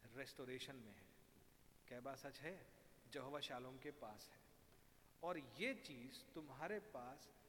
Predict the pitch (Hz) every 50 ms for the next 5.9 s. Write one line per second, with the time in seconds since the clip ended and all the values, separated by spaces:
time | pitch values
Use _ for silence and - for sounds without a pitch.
0 | - - - 123 143 143 139 139 139 120 120 131 131 131 131 131 - 127 120 120
1 | 127 135 127 - 135 123 131 139 139 151 165 165 156 - - - - - - -
2 | - 120 135 127 - 147 147 160 156 - - 143 123 120 123 127 131 131 127 135
3 | 147 147 - - - - - - - 247 262 262 - - - - 160 120 95 -
4 | - - - - - - - - - - - - - - - - - - - -
5 | - - - - 107 107 120 151 185 214 220 196 185 165 147 135 123